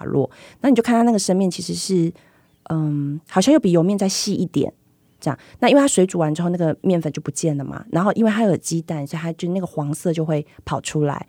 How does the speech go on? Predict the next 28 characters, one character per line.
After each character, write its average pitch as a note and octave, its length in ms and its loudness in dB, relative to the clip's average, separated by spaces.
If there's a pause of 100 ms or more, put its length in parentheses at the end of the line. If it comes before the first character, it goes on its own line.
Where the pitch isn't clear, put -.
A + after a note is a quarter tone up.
(140)
所 - 120 4
以 B3 40 6
你 G3+ 80 4
从 F#3 120 4
视 G#3 360 2
觉 D#3+ 180 2
上 E3+ 160 -2
看 F3 100 -2
你 D3+ 80 0
会 D3 80 0
觉 D#3 80 -2
得 C#3+ 60 -2
它 D3 80 -4
是 D3 100 -8
像 D3+ 200 -4
油 C3+ 180 -2
面， C#3 240 -2 (300)
但 B3+ 120 2
其 - 160 -2
实 F3 200 -4
它 G3+ 180 -6
吃 - 180 -4
起 F#3 120 -4
来 D3+ 80 -4
非 F#3+ 280 2
常 D#3+ 220 -2
的 C#3 220 -6
Q， D3 460 -2